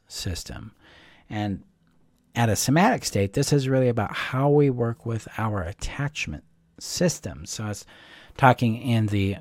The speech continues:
transformation group earlier this week about two basic ways we relate and how our attachment systems relate to that. So first way we relate in our relationships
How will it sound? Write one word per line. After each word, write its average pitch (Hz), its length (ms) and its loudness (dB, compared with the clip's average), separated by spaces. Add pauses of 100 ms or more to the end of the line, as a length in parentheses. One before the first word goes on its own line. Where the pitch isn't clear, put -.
(120)
transformation 117 1120 2 (840)
group 104 400 0 (220)
earlier 113 340 4
this 101 220 2
week 101 200 0
about 104 580 0 (640)
two 156 300 6
basic 135 460 6 (120)
ways 107 460 4
we 92 140 0
relate 92 500 2
and 92 160 -4
how - 200 -2
our 92 160 2
attachment 104 640 -2
systems - 480 -6
relate 92 300 -4
to - 80 -12
that. 78 180 -8
So 113 200 -2 (480)
first - 380 6
way 131 240 8
we 113 200 2
relate 110 540 4
in 113 160 2
our 98 100 2
relationships 98 1000 -2